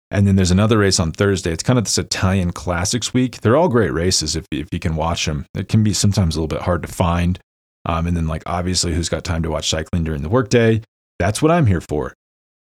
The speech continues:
And kind of finishes with, uh, Lombardia on Saturday. But it is a beautiful, beautiful string of races in Italy. Um, Pogacar attacked with, like, a hundred and twenty K to go today and looked really good.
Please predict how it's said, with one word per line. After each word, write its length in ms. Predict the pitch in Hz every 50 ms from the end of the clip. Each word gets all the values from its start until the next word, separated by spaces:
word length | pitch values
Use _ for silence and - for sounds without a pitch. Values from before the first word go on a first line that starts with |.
| _ -
And 400 | 139 117 110 107 107 101 - -
kind 160 | 110 104 95
of 60 | 92
finishes 440 | - - 98 90 85 - 92 85 82
with, 200 | 80 85 82 - - _ _
uh, 180 | - - 76 78
Lombardia 640 | - 82 82 82 78 78 78 80 80 82 82 82 - - -
on 140 | 107 95
Saturday. 460 | 87 - 143 135 143 139 104 85 76 -
But 180 | - 92 90
it 240 | 71 110 107 - -
is 160 | 104 92 95
a 40 | 90 - -
beautiful, 420 | - 180 196 165 135 - - 76 76
beautiful 380 | 80 95 98 98 90 - -
string 240 | 82 - - 82 78
of 80 | 71 71
races 400 | 76 80 78 71 - 82 82 80
in 100 | 78 64
Italy. 460 | - 98 113 107 101 98 95 90 - - _ _ _ _ _
Um, 160 | - - 95 90
Pogacar 440 | - 92 92 135 160 - - 196
attacked 340 | - - - - 131 135 -
with, 80 | 113 -
like, 100 | 92 -
a 40 | -
hundred 340 | - - 120 117 110 98
and 80 | 87 78
twenty 240 | - - 101 95 82
K 180 | - - 90
to 80 | 78 73
go 160 | - 85 98
today 320 | 87 64 64 67 69 - 80
and 80 | 98
looked 220 | 117 147 143 - 90
really 260 | 80 95 117 104 85
good. 400 | - - 95 98 69 - -